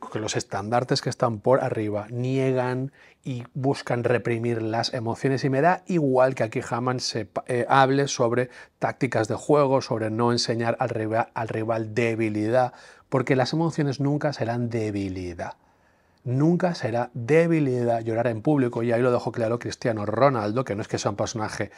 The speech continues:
ideal para mí, ni mucho menos, pero en ese caso lloró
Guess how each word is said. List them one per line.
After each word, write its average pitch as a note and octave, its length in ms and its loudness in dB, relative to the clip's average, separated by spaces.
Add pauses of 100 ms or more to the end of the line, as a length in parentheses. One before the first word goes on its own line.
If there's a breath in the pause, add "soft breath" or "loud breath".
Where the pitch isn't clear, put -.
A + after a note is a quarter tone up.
(160 loud breath)
ideal A2 400 0
para G#2 220 0
mí, A2 100 -4
ni G#2+ 140 0
mucho A#2+ 320 0
menos, A2 320 -4 (320 loud breath)
pero B2 180 2
en C#3 60 4
ese D3+ 160 2
caso C#3+ 380 2
lloró A#2+ 640 0